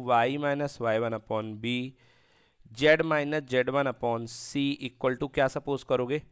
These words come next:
लैम्डा। अब बारी बारी कंपेयर करो, तो x minus x one upon a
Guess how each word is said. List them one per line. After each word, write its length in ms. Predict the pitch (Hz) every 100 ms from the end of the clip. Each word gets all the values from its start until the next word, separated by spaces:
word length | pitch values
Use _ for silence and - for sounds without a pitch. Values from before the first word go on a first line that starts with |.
| -
लैम्डा। 440 | 107 101 98 90 90 _ -
अब 80 | 120
बारी 280 | 117 117 135
बारी 160 | 139 139
कंपेयर 440 | 131 120 123 127
करो, 280 | 123 127 135 _ - - -
तो 100 | - -
x 300 | 139 160 - 160
minus 480 | 143 135 135 139 -
x 260 | 123 - -
one 200 | 135 127
upon 320 | - 127 127 -
a 120 | 127